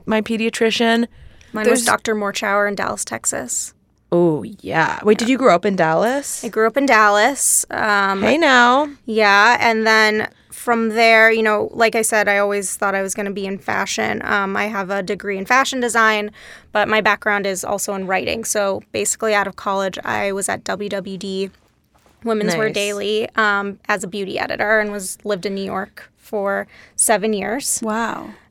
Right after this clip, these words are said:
Speaker 2: Um, and really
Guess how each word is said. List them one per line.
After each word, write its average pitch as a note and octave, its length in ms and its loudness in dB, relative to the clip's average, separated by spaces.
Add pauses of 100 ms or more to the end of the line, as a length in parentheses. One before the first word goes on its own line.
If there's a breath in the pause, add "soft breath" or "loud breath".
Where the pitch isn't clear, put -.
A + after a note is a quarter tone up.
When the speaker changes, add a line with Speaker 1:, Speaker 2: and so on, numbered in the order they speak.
(160)
Speaker 2:
Um, A3 580 4 (200)
and A3+ 920 4
really A3 880 2